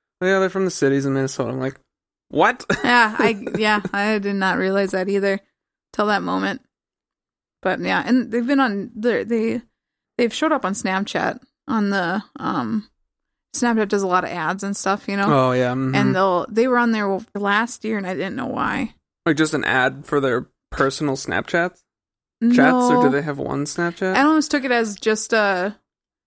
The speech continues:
Speaker 2: you know, "Check out this news story."
Speaker 1: Mm,
Speaker 2: There's
Speaker 1: yeah.
Speaker 2: enjoying
Speaker 1: Mm-hmm.
Speaker 2: twins. I was like, "Why are they popping up all of a
Speaker 1: Yeah,
Speaker 2: sudden?"
Speaker 1: huh,
Speaker 2: <laughs>
Speaker 1: th-, other people that don't know about them?
Speaker 2: Right. Yeah. I wonder what, I wonder what they're doing
Speaker 1: Yeah.
Speaker 2: these
Speaker 1: Hopefully
Speaker 2: days.
Speaker 1: they're living a pretty normal life.
Speaker 2: Mm-hmm.
Speaker 1: That'd be rough.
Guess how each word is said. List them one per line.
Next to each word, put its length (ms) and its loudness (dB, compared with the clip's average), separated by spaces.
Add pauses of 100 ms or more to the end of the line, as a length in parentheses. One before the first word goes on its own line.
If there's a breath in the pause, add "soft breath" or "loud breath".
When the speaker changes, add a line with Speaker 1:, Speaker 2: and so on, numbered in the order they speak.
Speaker 2:
you 80 2
know, 60 2
"Check 220 0
out 160 2
this 180 0
news 240 -4
story." 480 -4
Speaker 1:
Mm, 340 2
Speaker 2:
There's 320 2
Speaker 1:
yeah. 320 0 (160)
Speaker 2:
enjoying 360 0
Speaker 1:
Mm-hmm. 120 -2
Speaker 2:
twins. 460 0 (180)
I 40 -4
was 60 -4
like, 100 0
"Why 160 2
are 40 0
they 120 -2
popping 380 -2
up 180 -2
all 60 0
of 80 -8 (140)
a 120 0
Speaker 1:
Yeah, 320 6
Speaker 2:
sudden?" 0 -
Speaker 1:
huh, 160 -2
Speaker 2:
<laughs> 720 0
Speaker 1:
th-, 120 0 (140)
other 180 4
people 260 0
that 180 0
don't 260 2
know 200 2
about 260 0
them? 240 2
Speaker 2:
Right. 360 0 (380)
Yeah. 240 -2
I 60 -2
wonder 180 0
what, 140 2
I 80 -2
wonder 260 0
what 120 -2
they're 120 0
doing 360 2
Speaker 1:
Yeah. 320 2 (120)
Speaker 2:
these 140 -6
Speaker 1:
Hopefully 220 4
Speaker 2:
days. 40 4
Speaker 1:
they're 240 0 (100)
living 280 -2
a 40 -6
pretty 220 0
normal 340 -2
life. 280 -4
Speaker 2:
Mm-hmm. 320 2 (180)
Speaker 1:
That'd 160 0
be 20 0
rough. 340 -2